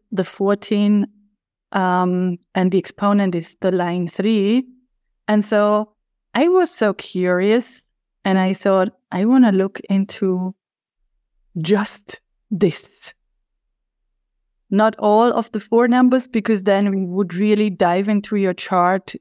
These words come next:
uh, for hours, but just the fourteen. What is the fourteen all about? That's the gene key fourteen. Um,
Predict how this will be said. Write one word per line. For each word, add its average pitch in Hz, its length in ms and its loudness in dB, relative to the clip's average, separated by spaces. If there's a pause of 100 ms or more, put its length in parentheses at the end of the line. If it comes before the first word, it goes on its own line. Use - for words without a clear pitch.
uh, 180 420 0
for 175 400 -6
hours, 214 580 -2 (300)
but 196 120 -2
just 226 300 -2
the 202 80 0
fourteen. 165 800 -4 (460)
What 220 200 2
is 262 180 2
the 202 100 -2
fourteen 202 640 0
all 185 280 -2
about? 160 420 -4
That's 175 360 -4
the 185 100 -2
gene 196 340 0
key 196 300 -4
fourteen. 175 800 -4 (520)
Um, 196 460 0